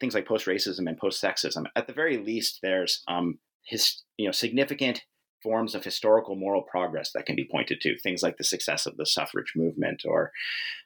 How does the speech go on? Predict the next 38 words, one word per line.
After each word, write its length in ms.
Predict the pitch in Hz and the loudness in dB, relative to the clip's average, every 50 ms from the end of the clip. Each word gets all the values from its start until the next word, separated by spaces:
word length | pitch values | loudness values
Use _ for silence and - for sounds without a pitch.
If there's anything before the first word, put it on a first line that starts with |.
| _ - | _ -4
um, 460 | 92 92 92 92 90 87 87 78 - - - - - _ _ _ - | 0 2 2 2 0 -2 -4 -8 -10 -12 -20 -20 -20 _ _ _ -4
the 100 | 98 90 | 0 0
abolition 480 | 82 85 87 85 80 87 - - 87 | 2 2 0 0 0 0 0 -2 -2
of 80 | 85 - | -2 -2
slavery. 600 | - - - 90 85 82 78 85 82 78 80 73 | -2 0 2 0 0 0 0 0 0 0 0 0
Um, 360 | 76 80 82 80 78 76 73 - | 0 0 0 0 -2 -2 -4 -2
I, 120 | - 101 | 0 0
I, 180 | - - - - - - - - - - - - | 2 2 0 -2 -4 -10 -14 -8 -8 -8 -6 -4
th-, 140 | 120 131 87 | -4 -2 0
at 140 | 123 147 135 | 0 0 0
least 260 | 156 165 - - 101 | 0 -4 -4 -6 -2
there 180 | 107 117 101 92 | 0 2 2 2
has 280 | - 107 98 101 - | 2 0 0 0 -2
been, 160 | - 101 98 95 | -2 -2 0 0
like, 160 | 90 87 - | 0 0 2
really 220 | 92 95 92 95 92 | 2 2 4 4 2
significant 480 | - 90 - 92 90 90 90 87 - | 0 0 0 0 0 0 -2 -2 0
moral 160 | 87 90 87 | 0 0 0
progress 360 | - - 82 85 87 90 90 - | 2 2 0 0 0 0 0 0
that 120 | - - | 0 0
can 80 | 95 87 | -2 -4
be 100 | 87 87 | -4 -2
pointed 300 | - 127 127 123 127 - | 0 0 0 0 -2 -2
to. 160 | - 131 123 | 0 0 0
And, 160 | 110 101 95 - - | 0 0 -2 -2 -2
uh, 80 | 107 - - - - - | -2 -2 -4 -8 -14 -14
really 380 | - 120 117 127 139 131 127 120 | -12 -6 0 2 4 4 4 4
the 80 | 110 98 | 2 0
thing 160 | - 110 104 | -2 -2 -2
is 100 | 98 - | 0 0
just 160 | - - - | 0 0 0
to 60 | - 92 | 0 2
note 200 | 92 95 95 - | 4 4 4 2
that 120 | 85 - | 0 0
that 180 | 104 104 87 - | 2 2 2 2
was 120 | 90 - | 0 -2
not 200 | 101 90 85 85 | -2 0 0 0
enough 360 | 87 80 85 80 - - - | 0 0 0 -2 -2 -2 -6